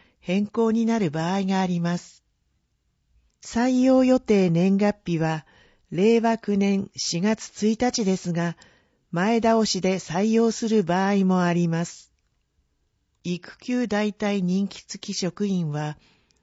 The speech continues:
正規職員の育児休業取得状況により、採用候補者名簿に登載されても採用されない場合があります。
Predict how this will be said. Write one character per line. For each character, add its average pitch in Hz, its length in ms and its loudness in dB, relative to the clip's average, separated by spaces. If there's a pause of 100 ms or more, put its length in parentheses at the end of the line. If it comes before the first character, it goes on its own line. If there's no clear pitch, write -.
(180)
正 233 300 -4
規 - 80 -18
職 233 340 -4
員 208 180 0
の 165 300 -4
育 165 260 -6
児 202 220 -2
休 220 280 -2
業 160 260 -2
取 - 180 -10
得 202 260 -6
状 208 260 -2
況 165 280 -4
に 147 160 -4
よ 143 140 -2
り、 147 240 -8 (760)
採 226 360 -2
用 233 220 2
候 214 280 0
補 190 40 2
者 202 200 -2
名 202 220 0
簿 170 120 -2
に 156 200 -4
登 185 220 -4
載 190 240 -2
さ 185 180 -8
れ 190 140 -4
て 190 160 -4
も 170 240 -4 (380)
採 190 340 -4
用 202 160 0
さ 180 160 -6
れ 196 160 -2
な 226 140 0
い 226 100 -2
場 208 240 2
合 208 120 0
が 185 180 0
あ 180 60 0
り 175 160 -2
ま 170 180 -2
す。 - 260 -20